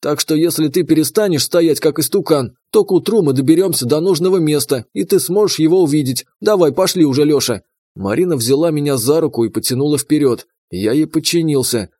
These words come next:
"А идти-то куда?" "В деревню Староверов", продолжая тянуть меня за собой, сказала Марина.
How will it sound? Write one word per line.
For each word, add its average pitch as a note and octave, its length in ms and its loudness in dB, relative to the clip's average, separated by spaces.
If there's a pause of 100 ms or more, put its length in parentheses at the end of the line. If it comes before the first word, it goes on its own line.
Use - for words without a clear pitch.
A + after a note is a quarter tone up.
(320)
"А G2 240 -4
идти-то B2+ 400 -4
куда?" B2 420 0 (380)
"В F#3+ 80 -6
деревню F3+ 420 0
Староверов", D3+ 640 0 (260)
продолжая C#3+ 520 0
тянуть D3 380 -4
меня C#3 200 -4
за A#2 100 -4
собой, C3 360 0
сказала C#3 420 0
Марина. C#3 500 -2